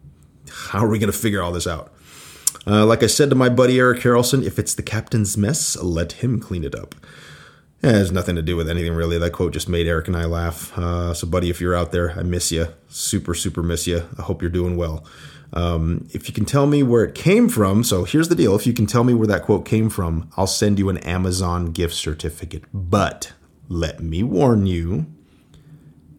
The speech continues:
there is only one answer, and it's only one right answer. It's very specific to Eric and I. Uh, him and I still share that quote to this day,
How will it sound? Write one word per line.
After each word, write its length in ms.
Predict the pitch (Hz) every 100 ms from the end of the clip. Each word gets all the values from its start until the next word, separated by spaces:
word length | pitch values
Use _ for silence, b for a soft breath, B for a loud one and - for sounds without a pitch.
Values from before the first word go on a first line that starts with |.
| _
there 200 | 95 95
is 280 | 95 120 123
only 340 | 123 127 123
one 300 | 110 107 110
answer, 460 | 90 110 110 - 107
and 120 | 87
it's 140 | 82
only 240 | 98 92 90
one 360 | 87 92 95 92
right 360 | 87 90 90 -
answer. 320 | 87 82 78
It's 100 | 78
very 240 | 85 87
specific 480 | - 87 - 80 85
to 140 | 82
Eric 280 | - 85 82
and 120 | 87
I. 300 | 85 85 82 80
Uh, 380 | 90 80 80 80
him 180 | 92
and 80 | 87
I 320 | 82 82 80 B B B B B B
still 320 | - - 113 98
share 280 | - 104
that 200 | 98 95
quote 220 | - 98 90
to 60 |
this 180 | 87 85
day, 360 | - 85 80